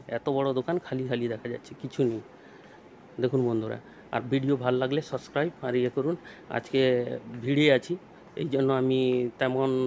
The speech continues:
আহ, ভিডিও দিচ্ছি। আহ, এবার থেকে আপনাদের ভালোভাবে ভিডিও করে পাঠাবো। আজকে প্রচুর দোকানে ভিড় আছে, আর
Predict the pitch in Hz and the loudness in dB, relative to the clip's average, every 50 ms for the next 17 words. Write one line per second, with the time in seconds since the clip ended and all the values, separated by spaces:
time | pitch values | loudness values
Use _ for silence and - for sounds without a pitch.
0 | 123 123 120 123 123 123 120 120 120 117 117 123 127 120 120 139 131 135 143 139 | 0 0 0 0 -2 -2 -4 -6 -6 -8 -8 -10 -8 -6 -6 -4 -2 0 0 0
1 | 131 135 127 - - 135 143 - - - - - - - - - - - - 117 | 0 -2 -4 -6 -8 -12 -12 -12 -12 -18 -20 -20 -20 -20 -20 -20 -20 -10 -6 -4
2 | 117 117 117 117 117 117 120 - - - - - - - - - 135 135 131 143 | -2 -2 -2 -2 -4 -6 -8 -12 -16 -20 -20 -20 -20 -20 -8 -2 -2 2 2 2
3 | - - 147 135 143 147 147 151 143 139 127 - - 135 131 131 131 123 123 120 | 2 0 -2 0 2 2 2 2 0 -2 -4 -2 -2 -2 0 0 0 -2 -2 -4
4 | 117 120 131 139 139 127 131 127 135 135 135 139 143 135 123 127 127 123 131 139 | -2 0 2 2 2 2 0 0 2 2 0 0 -2 -4 -6 -6 -4 -2 0 0
5 | 127 131 123 123 139 175 175 - - - - - 131 127 117 - 127 120 127 139 | 0 2 0 0 -2 -4 -6 -10 -18 -20 -20 -8 -6 -4 -4 -2 -4 -4 -4 -4
6 | 143 127 117 - - 131 123 - 131 123 - 139 127 123 131 - 127 123 123 120 | -6 -8 -8 -6 -6 -6 -4 -2 -4 -4 -4 -4 -4 -4 -4 -2 -2 -4 -4 -4
7 | 127 123 123 123 127 117 - - - 147 - - - - - - - - - - | -4 -6 -4 -2 -2 -2 -2 -4 -8 -8 -8 -12 -20 -20 -20 -20 -20 -18 -14 -12
8 | 113 | -12